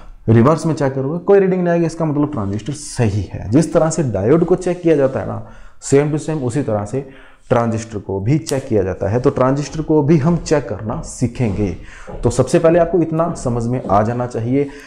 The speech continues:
आपने इमेज में देख लिया है ट्रांजिस्टर कैसा होता है, सिंबल ये देखिए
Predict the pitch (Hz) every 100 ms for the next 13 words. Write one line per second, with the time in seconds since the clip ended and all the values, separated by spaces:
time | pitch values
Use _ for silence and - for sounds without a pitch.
0 | - - _ - 120 - 165 175 151 120
1 | 131 147 156 156 107 131 135 143 143 147
2 | 143 135 135 131 139 131 131 143 139 135
3 | 127 165 - 156 151 160 175 135 101 104
4 | 90 - 95 92